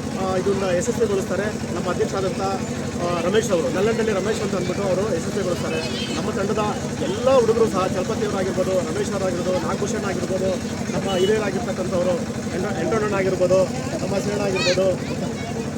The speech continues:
ಬಚ್ಚಪ್ಪನಾಗಿ, ಅಧ್ಯಕ್ಷ ಬಚ್ಚಪ್ಪನಾಗಿರ್ಬೋದು, ಎಲ್ಲ, ಎಲ್ಲರೂ ಸಹ ಈ ಒಂದು ಆಲಮರದ ಕಾರ್ಯಕ್ರಮದಲ್ಲಿ ಬಹಳ ಯಶಸ್ವಿಯಾಗಿ ಪೂರ್ಣಗೊಳಿಸ್ತಾರೆ. ಈ ಒಂದು ಭಾವನೆಗಳನ್ನ ಬೆಸೆಯುವಂಥ ಒಂದು ಕಾರ್ಯಕ್ರಮ ಅಂತ ಹೇಳೋದಕ್ಕೆ ಇಷ್ಟಪಡ್ತೀನಿ.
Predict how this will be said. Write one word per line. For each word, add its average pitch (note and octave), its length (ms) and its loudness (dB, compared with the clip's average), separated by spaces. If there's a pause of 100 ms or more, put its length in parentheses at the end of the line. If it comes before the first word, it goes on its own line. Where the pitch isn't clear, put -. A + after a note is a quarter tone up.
(160)
ಬಚ್ಚಪ್ಪನಾಗಿ, A3 440 0
ಅಧ್ಯಕ್ಷ A3+ 320 0
ಬಚ್ಚಪ್ಪನಾಗಿರ್ಬೋದು, F#3+ 840 2 (480)
ಎಲ್ಲ, F#3 140 0
ಎಲ್ಲರೂ A3+ 360 4
ಸಹ A#3+ 240 2
ಈ G#3+ 40 -2
ಒಂದು G3+ 240 0 (420)
ಆಲಮರದ G#3 400 -2
ಕಾರ್ಯಕ್ರಮದಲ್ಲಿ F#3 680 -2
ಬಹಳ F#3 220 0
ಯಶಸ್ವಿಯಾಗಿ A3 640 0
ಪೂರ್ಣಗೊಳಿಸ್ತಾರೆ. F3 640 -2 (400)
ಈ G3 60 -4
ಒಂದು G3+ 320 -2
ಭಾವನೆಗಳನ್ನ B3+ 580 6 (480)
ಬೆಸೆಯುವಂಥ C4+ 520 4
ಒಂದು B3+ 260 6
ಕಾರ್ಯಕ್ರಮ G#3 440 -2
ಅಂತ G3 120 -2
ಹೇಳೋದಕ್ಕೆ F#3+ 300 0
ಇಷ್ಟಪಡ್ತೀನಿ. F3+ 460 -2